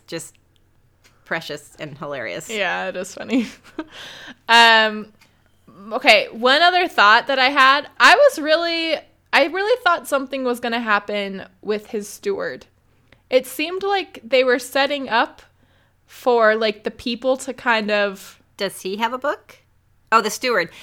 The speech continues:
Speaker 1: Yeah, I was thinking of his, his, I'm sorry, I was getting characters mixed up. Um, yeah, that he was going to do something devious and
Speaker 2: Yeah.
Speaker 1: underhanded and
Speaker 2: I
Speaker 1: Um,
Speaker 2: thought somehow, like, the people, there was gonna be, like, a little rebellion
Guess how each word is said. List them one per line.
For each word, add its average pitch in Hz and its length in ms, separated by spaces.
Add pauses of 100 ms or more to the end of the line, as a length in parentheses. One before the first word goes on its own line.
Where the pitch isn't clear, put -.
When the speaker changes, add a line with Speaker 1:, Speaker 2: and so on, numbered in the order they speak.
(120)
Speaker 1:
Yeah, 233 320
I 220 120
was - 80
thinking 240 320
of 185 120
his, 170 240 (200)
his, 175 400
I'm 180 220 (100)
sorry, 160 440
I - 60
was 175 100
getting 180 160
characters 165 400
mixed 151 220
up. - 140 (440)
Um, 190 220 (140)
yeah, 220 340
that 190 160
he 269 140
was 269 160
going 247 260
to 226 80
do 214 220
something 190 560 (280)
devious 175 600
and 160 200
Speaker 2:
Yeah. 180 60
Speaker 1:
underhanded 226 760
and 160 520 (460)
Speaker 2:
I 165 320
Speaker 1:
Um, 302 60
Speaker 2:
thought 403 340
somehow, 277 720
like, 226 240
the 233 80
people, 226 640
there 220 160
was 220 160
gonna 220 200
be, 214 200
like, 214 220
a 220 60
little 214 340
rebellion 214 840